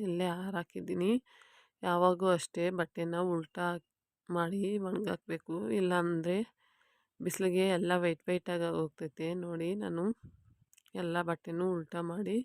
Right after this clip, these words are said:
ಒಣಗಾಕಿದ್ದೀನಿ. ಬಟ್ಟೆ ವಾಶ್ ಮಾಡ್ಬಿಟ್ಟು ಬಂದು ಫ್ಯಾನ್ ಸ್ವಲ್ಪ ಗಲೀಜಾಗಿತ್ತು ಫ್ರೆಂಡ್ಸ್, ಫ್ರ್ಯಾ-, ಫ್ಯಾನ್ ಎಲ್ಲ ಕ್ಲೀನ್ ಮಾಡ್ಕೊತೀನಿ. ನಾನು ದಿಸಾನು ಫ್ಯಾನ್ ಕ್ಲೀನ್ ಮಾಡಲ್ಲ, ವಾರಕ್ಕೊಮ್ಮೆ ಮಾಡ್ತೀನಿ. ಟಿ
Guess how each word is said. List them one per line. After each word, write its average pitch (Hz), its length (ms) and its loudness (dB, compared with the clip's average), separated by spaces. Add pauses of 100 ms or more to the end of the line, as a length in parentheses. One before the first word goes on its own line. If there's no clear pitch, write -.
(600)
ಒಣಗಾಕಿದ್ದೀನಿ. 170 840 -2 (2000)
ಬಟ್ಟೆ 202 240 0
ವಾಶ್ 185 420 4
ಮಾಡ್ಬಿಟ್ಟು 175 360 2
ಬಂದು 170 300 -2 (120)
ಫ್ಯಾನ್ 180 340 -2
ಸ್ವಲ್ಪ 170 360 -2 (920)
ಗಲೀಜಾಗಿತ್ತು 170 680 0
ಫ್ರೆಂಡ್ಸ್, 175 360 -4
ಫ್ರ್ಯಾ-, 170 380 -2 (180)
ಫ್ಯಾನ್ 170 260 -6
ಎಲ್ಲ 170 180 -2
ಕ್ಲೀನ್ 170 320 -6
ಮಾಡ್ಕೊತೀನಿ. 170 640 -6 (1000)
ನಾನು 185 280 6 (140)
ದಿಸಾನು 180 420 2
ಫ್ಯಾನ್ 190 300 -4
ಕ್ಲೀನ್ 180 280 -2
ಮಾಡಲ್ಲ, 165 320 0
ವಾರಕ್ಕೊಮ್ಮೆ 170 680 0
ಮಾಡ್ತೀನಿ. 160 480 0 (100)
ಟಿ 175 180 -4